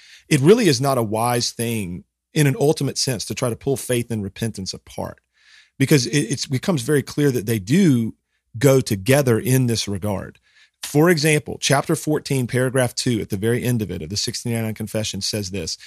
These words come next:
"The principal acts of saving faith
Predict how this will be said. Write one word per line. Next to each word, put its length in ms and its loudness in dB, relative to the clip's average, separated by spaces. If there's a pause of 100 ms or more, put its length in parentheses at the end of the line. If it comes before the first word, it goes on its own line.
(440)
"The 100 2
principal 640 2
acts 360 -4
of 100 -2
saving 480 2
faith 500 -6